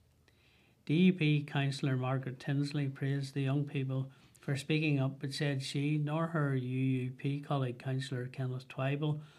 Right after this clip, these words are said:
were contacted by the children. "I did not receive any correspondence about this, nor, nor did Councillor Kenneth Twible," she said.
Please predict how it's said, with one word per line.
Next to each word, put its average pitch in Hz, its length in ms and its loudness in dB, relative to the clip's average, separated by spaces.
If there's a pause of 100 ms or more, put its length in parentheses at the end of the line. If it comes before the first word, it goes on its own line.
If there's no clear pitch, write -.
(240)
were 139 80 0
contacted 135 640 0
by 127 160 -4
the 127 120 -4
children. 147 580 2 (720)
"I 139 60 -10
did 156 160 4
not 170 180 6
receive 139 400 2
any 139 220 2
correspondence 143 840 0
about 135 280 -2
this, 139 320 -4
nor, 139 300 -2 (160)
nor 143 180 2
did 135 220 -2
Councillor 135 420 0
Kenneth 139 380 -2
Twible," 143 420 0
she 147 200 -4
said. 127 360 -4